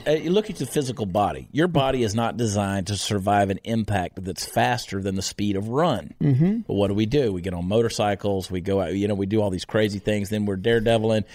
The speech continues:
Speaker 1: Then we taking things for granted and stuff like that. And what happens is you wind up smeared all over the pavement somewhere
Speaker 2: Yeah.
Speaker 1: because you did not obey the limits. There were limitations that were there. There's a fence. There's a fence that's
Speaker 2: Mm-hmm.
Speaker 1: there. And, and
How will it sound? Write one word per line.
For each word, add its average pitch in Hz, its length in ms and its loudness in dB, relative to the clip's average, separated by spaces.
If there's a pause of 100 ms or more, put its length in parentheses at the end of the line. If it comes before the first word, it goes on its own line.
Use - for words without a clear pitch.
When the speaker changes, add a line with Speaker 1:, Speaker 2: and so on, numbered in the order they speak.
(260)
Speaker 1:
Then 107 140 2
we 107 80 4
taking 98 300 0
things 104 200 -2
for 95 120 -4
granted 120 440 4
and 104 100 0
stuff 104 180 -2
like 107 100 2
that. 107 60 0
And 110 100 0
what 110 100 4
happens 147 360 2
is 98 60 0
you 98 100 -4
wind 110 220 2
up - 80 -4
smeared 117 400 0
all 107 140 4
over 101 140 2
the 98 80 -4
pavement 160 440 0
somewhere 110 340 0
Speaker 2:
Yeah. 165 100 -2 (240)
Speaker 1:
because 123 520 2
you 120 220 4
did 110 240 4
not 104 240 0
obey 101 300 2
the 110 100 2
limits. 143 440 0
There 107 160 2
were 117 140 4
limitations 131 840 0
that 110 140 2
were 107 120 2
there. 107 180 4 (440)
There's 139 220 2
a 117 40 -4
fence. - 720 -4
There's 120 180 2
a 120 60 -2
fence - 640 -4
that's 120 280 4
Speaker 2:
Mm-hmm. 175 60 -2
Speaker 1:
there. 127 400 2 (420)
And, 127 360 2 (100)
and 123 340 4